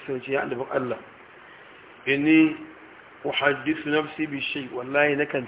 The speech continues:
saƙa wa zuciyata wani abu. Nakan yi zancen zuci. "Li an akhira min as-sama," wallahi in faɗo daga sama, a ce a sakko da ni daga sama, a jefo ni. "Ahabbu ilayya," zan fi son wannan, wannan shi fi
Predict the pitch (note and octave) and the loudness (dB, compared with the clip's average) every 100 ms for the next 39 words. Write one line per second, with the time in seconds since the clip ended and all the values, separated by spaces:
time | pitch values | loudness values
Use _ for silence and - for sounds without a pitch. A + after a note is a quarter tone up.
0 | - D#3 D#3+ D#3+ - C#3+ C3 A#2+ D3 - | 0 6 8 6 2 2 2 -2 -8 -4
1 | B2+ C#3 C3 C3+ A2+ - - - - - | -4 0 0 2 0 -4 -18 -20 -20 -20
2 | - - - - - - - C#3+ F3+ F#3 | -20 -20 -20 -20 -20 -20 -6 4 4 4
3 | E3 E3+ D#3+ C#3+ D#3 D3 D#3 - D3 - | 2 2 2 0 -4 -2 -4 -6 -12 -14
4 | - - - - - - - - B2+ C#3+ | -20 -20 -20 -20 -20 -20 -20 -4 0 4
5 | F3+ F#3 E3 F3 F#3 F#3 E3+ E3 - - | 4 4 0 4 6 6 6 2 2 -4
6 | D3+ F3 C#3+ C#3+ D#3+ F#3 E3 D3+ - F#3+ | 2 4 2 0 4 4 2 -8 6 10
7 | G3 A3+ F#3+ - - D3+ B2+ - - - | 10 8 4 2 -2 -4 -4 -10 -20 -20
8 | - - - F#3+ - F#3+ - A3 G3 F3+ | -8 -4 0 0 0 -4 4 8 8 8
9 | F3+ D3 - D#3+ - B2+ E3 E3 F3+ D3+ | 4 0 -2 -4 -4 0 0 4 4 4
10 | - - - - - - - - - - | -6 -18 -20 -20 -20 -20 -20 -20 -20 -20
11 | - - - - - F3 E3 D#3+ D3+ D3+ | -20 -20 -20 -10 0 2 2 2 2 2
12 | C#3+ B2+ D#3+ F3 C#3+ D#3 - D#3+ D#3 C3+ | 0 0 -2 -2 -6 -12 -4 -2 0 -2
13 | A#2+ B2+ C#3+ D3 C3 C#3+ D3+ F3 | -2 -2 0 0 -2 -2 -2 -4